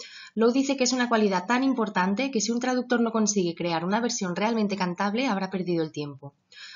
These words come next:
Una de las cosas que propone es dar mucha importancia a las vocales, que deberán adecuarse a las necesidades de la melodía para que la canción sea cantable.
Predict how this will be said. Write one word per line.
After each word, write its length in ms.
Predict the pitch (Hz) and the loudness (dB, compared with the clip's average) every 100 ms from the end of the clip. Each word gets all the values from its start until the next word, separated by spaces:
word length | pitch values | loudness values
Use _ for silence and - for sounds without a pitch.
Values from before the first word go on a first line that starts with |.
| - | 0
Una 160 | 196 | 4
de 80 | 220 | 4
las 180 | 226 220 | 4 0
cosas 260 | 240 220 220 | -2 -4 -2
que 120 | 226 | -2
propone 420 | 208 208 233 220 | -2 -2 0 0
es 100 | 214 | 0
dar 140 | 202 | 0
mucha 240 | 202 214 226 | 0 0 -2
importancia 480 | 233 220 208 196 214 | -2 -2 -2 -2 0
a 60 | |
las 140 | 220 185 | 0 0
vocales, 500 | 165 156 151 143 - - - | -4 -4 -4 -6 -12 -16 -6
que 120 | 180 | 0
deberán 280 | 180 185 202 | 2 2 2
adecuarse 480 | 208 208 180 240 262 | 2 2 2 2 0
a 20 | |
las 140 | 226 | 0
necesidades 560 | 202 196 196 190 196 202 | 0 0 -2 0 0 0
de 60 | 202 | 0
la 100 | 202 | 0
melodía 420 | 190 196 226 247 | 0 0 -2 0
para 160 | 220 190 | 0 0
que 80 | |
la 100 | 180 | -2
canción 340 | 175 170 202 196 | -4 -4 -2 0
sea 180 | 196 170 | 0 -2
cantable. 560 | 156 147 143 139 139 | -4 -6 -6 -6 -8